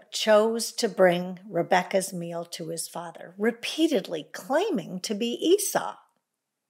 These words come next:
Because of his blindness, Isaac was deceived into believing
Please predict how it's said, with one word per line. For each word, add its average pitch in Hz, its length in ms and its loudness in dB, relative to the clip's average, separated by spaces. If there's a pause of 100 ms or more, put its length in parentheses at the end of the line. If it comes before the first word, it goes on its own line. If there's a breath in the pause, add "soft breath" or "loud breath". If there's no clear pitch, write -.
(1000 soft breath)
Because 214 400 4
of 190 80 -2
his 151 140 -2
blindness, 180 760 0 (340)
Isaac 196 400 4
was 170 160 -6
deceived - 580 -10
into 226 300 0
believing 190 640 0